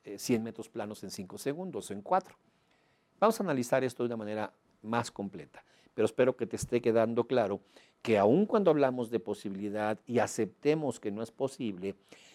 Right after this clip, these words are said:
siempre habrá una puerta que está ajena a nuestra capacidad en este momento, pero que sí es posible. Te lo pongo en términos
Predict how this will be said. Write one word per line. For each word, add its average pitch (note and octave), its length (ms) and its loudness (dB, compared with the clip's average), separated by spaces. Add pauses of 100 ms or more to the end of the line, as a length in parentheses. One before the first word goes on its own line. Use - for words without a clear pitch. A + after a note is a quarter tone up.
siempre D3 920 4 (360)
habrá A2+ 340 -2
una B2+ 300 -2
puerta A#2 640 0 (560)
que G#2+ 360 -2
está A#2+ 260 -2
ajena C3+ 600 0
a G#2+ 140 -8
nuestra G#2 320 -8
capacidad G#2+ 560 -6
en A#2+ 120 -6
este A#2+ 200 -10
momento, B2 580 -8 (380)
pero F#2 240 -8
que F#2+ 100 -14
sí F2 140 -12
es - 100 -16
posible. - 400 -14 (680)
Te G2 100 -14
lo F2 80 -14
pongo G2 540 -2 (240)
en F#2+ 160 -16
términos G2 580 -10